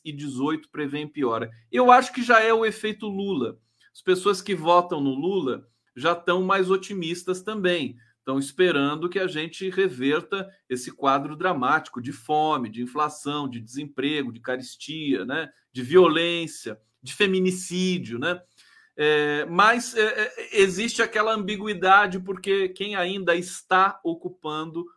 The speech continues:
o Planalto é Bolsonaro, e alguns eleitores podem achar que ele seja o responsável por esse sentimento de melhora, quando a gente sabe, tá muito emblemático isso, as, aqueles memes que aparecem, né? É, "Deixe pra abastecer seu carro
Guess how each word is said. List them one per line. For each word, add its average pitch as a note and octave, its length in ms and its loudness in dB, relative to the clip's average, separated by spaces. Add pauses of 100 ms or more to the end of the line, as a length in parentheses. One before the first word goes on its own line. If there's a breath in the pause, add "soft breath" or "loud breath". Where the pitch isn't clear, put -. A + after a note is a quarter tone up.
(100)
o C#3 100 -16
Planalto D#3 680 -4
é D3 100 -2
Bolsonaro, F3 840 -2 (260 loud breath)
e G#3 300 -4
alguns F#3 440 2
eleitores F#3+ 560 -2
podem E3+ 400 -2
achar E3 380 -2
que E3 220 -8
ele E3 180 -4
seja D#3+ 340 -8
o D#3+ 40 -6
responsável D3+ 880 -4
por D#3 200 -6
esse D3+ 220 -10
sentimento D3 480 -12
de D3+ 80 -10
melhora, D#3 380 -2
quando G3 200 -6
a F#3+ 40 0
gente G3 200 -6
sabe, E3 400 2 (320 soft breath)
tá G3 140 0
muito B3 240 -4
emblemático D#3+ 720 -2
isso, D3+ 200 -6
as, C3 360 -2
aqueles C#3+ 320 -4
memes C#3+ 360 -6
que - 80 -8
aparecem, B2+ 520 -4
né? C#3 160 -6 (360 soft breath)
É, C3 100 -2
"Deixe E3+ 280 -2
pra E3 160 -2
abastecer D3 540 -4
seu C3 220 -4
carro B2 480 -2